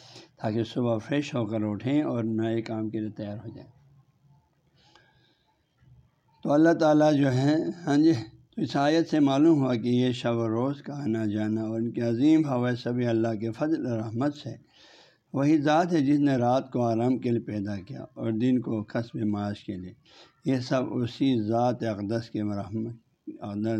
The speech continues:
اقدس کے رحمت سے، اسی ذات اقدس کی رحمت سے ہے۔ اللہ کے سوا کس کے طاقت و بس میں ہے کہ اس عظیم کائنات کو خلق کریں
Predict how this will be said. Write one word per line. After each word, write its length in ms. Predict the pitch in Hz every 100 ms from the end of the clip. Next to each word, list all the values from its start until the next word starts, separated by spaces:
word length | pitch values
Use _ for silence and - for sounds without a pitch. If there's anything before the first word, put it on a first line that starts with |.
| 107
اقدس 380 | 107 107 113 117 117
کے 120 | 113 113 110 - - _ _ 120
رحمت 400 | 113 120 135 135
سے، 220 | 107 92 92 - _ _ _ _ _ _ _ _ _ _ _ _ _ _ _ _ _ _ _ _ _ -
اسی 240 | 113 117
ذات 300 | 120 117 110
اقدس 440 | 113 110 117 113
کی 140 | - 117
رحمت 360 | 107 104 123 120
سے 140 | 120
ہے۔ 180 | 92 95 85 _ _ _ _ _ _ _ _ _ _ _ _ _ - - - _ _ _ _ _ _ _ _ _ _ _ - - - -
اللہ 300 | - 139 165 170
کے 140 | 165 147
سوا 300 | 139 139 131
کس 300 | 127 202 -
کے 120 | 147
طاقت 520 | 139 127 120 156 131
و 120 | 123 117
بس 360 | 117 117 -
میں 120 | 107
ہے 120 | 101 104
کہ 160 | - -
اس 200 | 110 110
عظیم 440 | 107 113 131 131
کائنات 580 | 110 110 104 110 113 107
کو 140 | 107
خلق 380 | 104 - 110 107
کریں 200 | 113 110